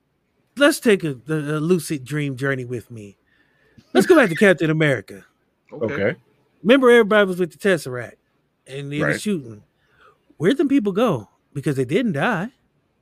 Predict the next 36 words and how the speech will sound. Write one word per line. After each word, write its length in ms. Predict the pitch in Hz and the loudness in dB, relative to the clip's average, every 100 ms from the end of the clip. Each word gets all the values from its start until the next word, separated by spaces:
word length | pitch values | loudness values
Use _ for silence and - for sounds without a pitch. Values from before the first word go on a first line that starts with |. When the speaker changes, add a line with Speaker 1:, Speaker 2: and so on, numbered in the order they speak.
| _ - | _ -6
Speaker 3:
No. 220 | 95 82 _ _ _ _ _ _ | -6 -6 _ _ _ _ _ _
Especially 360 | - 151 156 156 | 0 2 4 4
after 120 | 127 | 2
you've 100 | 135 | 0
seen 180 | 143 127 | 0 2
what 120 | 120 | 4
happened 240 | 113 110 110 | 4 0 -4
to 40 | |
Red 260 | 101 98 - | -2 -4 -4
Skull. 300 | 123 101 - _ _ _ _ _ _ _ - | -6 -6 -8 _ _ _ _ _ _ _ 2
Speaker 1:
So 160 | 185 | 4
they 140 | 175 165 | 6 6
didn't 320 | 151 233 240 | 4 2 2
die 320 | 170 170 127 | 2 2 0
from 160 | 156 131 | -4 -10
the 100 | 113 | -8
Tesseract. 280 | 131 113 110 | -10 -6 -4
Speaker 3:
They 60 | 120 | 0
didn't 280 | 143 180 160 | 0 2 2
Speaker 1:
So 60 | |
where 40 | 143 | 2
Speaker 3:
die. 240 | 110 104 | 2 0
Speaker 1:
did 40 | 175 | -2
they 100 | 190 _ _ _ _ _ - | -6 _ _ _ _ _ -2
Speaker 3:
I 220 | 101 123 | 0 2
know 320 | 156 143 139 | 0 0 0
that 360 | 120 117 107 101 - _ 107 | 2 2 2 -2 -8 _ -10
when 640 | 95 110 101 95 92 69 95 | -4 -2 -2 -4 -8 -6 -4
Nat 320 | 101 117 127 _ | -2 -2 -4 _
and 560 | 101 101 98 92 87 82 | -6 -4 -4 -4 -6 -10
Hawkeye 520 | - 123 127 107 90 | -4 0 2 2 0
went 260 | 87 98 92 | 0 -4 -6
to 60 | 90 | -8
see 380 | - 135 135 117 | -6 -2 -2 -2
Red 360 | 90 92 90 | -2 0 0
Skull, 480 | - 90 80 76 73 | -4 -8 -8 -8 -12